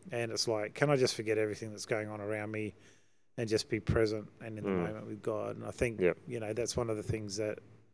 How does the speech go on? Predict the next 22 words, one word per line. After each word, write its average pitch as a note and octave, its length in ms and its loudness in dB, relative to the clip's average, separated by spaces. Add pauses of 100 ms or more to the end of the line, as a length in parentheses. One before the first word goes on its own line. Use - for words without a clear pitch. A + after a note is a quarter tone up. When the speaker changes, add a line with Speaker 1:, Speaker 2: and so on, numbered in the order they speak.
Speaker 1:
that G#2 200 -6 (460)
you A#2+ 160 0
have A2+ 220 2
to A#2 80 4
overcome, G#2+ 560 0
and, G#2 260 -8 (920)
yeah, G#2+ 180 2
being G#2+ 300 -2
present G#2 400 -2
to - 120 -8
him. A2+ 260 -6 (440)
Speaker 2:
Yeah. F2+ 220 6 (360)
Speaker 1:
Yeah. B2+ 200 -8
Speaker 2:
Nice. C3 920 4 (240)
Thank F3+ 240 0
you. G#2 140 0
Speaker 1:
Mm. - 60 -6
Speaker 2:
That's, C#3 320 6 (160)
that's - 180 -2
good. C3+ 300 -4
Thanks, B2 260 -6
man. A2+ 180 -2